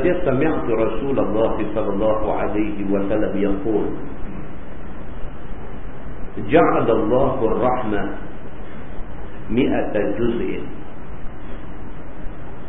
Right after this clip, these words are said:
فأمسك عنده تسعة وتسعين جزءا، وأنزل في الأرض جزءا واحدا،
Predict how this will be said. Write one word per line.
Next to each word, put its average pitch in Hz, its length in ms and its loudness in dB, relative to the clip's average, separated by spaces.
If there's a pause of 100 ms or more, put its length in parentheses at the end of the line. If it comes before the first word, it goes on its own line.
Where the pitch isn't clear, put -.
(760)
فأمسك 160 800 2
عنده 120 880 2 (600)
تسعة 120 540 0 (180)
وتسعين 101 840 2 (340)
جزءا، 117 400 2 (2750)
وأنزل 143 680 6 (180)
في 123 60 2
الأرض 139 500 2 (460)
جزءا 147 440 4 (140)
واحدا، 104 580 2